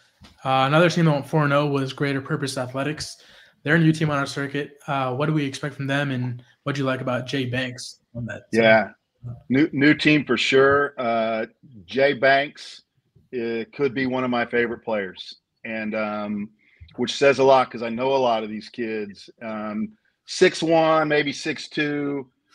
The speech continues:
Speaker 2: um, really explosive. Um, you could just tell, you know, he pounds the ball when he dribbles it. He,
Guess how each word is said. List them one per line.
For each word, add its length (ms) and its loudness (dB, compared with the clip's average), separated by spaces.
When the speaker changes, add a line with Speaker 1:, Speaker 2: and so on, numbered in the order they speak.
Speaker 2:
um, 400 -2
really 440 2
explosive. 960 2
Um, 720 -4
you 140 -2
could 160 2
just 300 -2
tell, 420 4
you 100 -6
know, 200 -2
he 100 -6
pounds 440 -6
the 60 -14
ball 400 0
when 100 -10
he 80 -8
dribbles 480 -6
it. 300 -2
He, 200 -6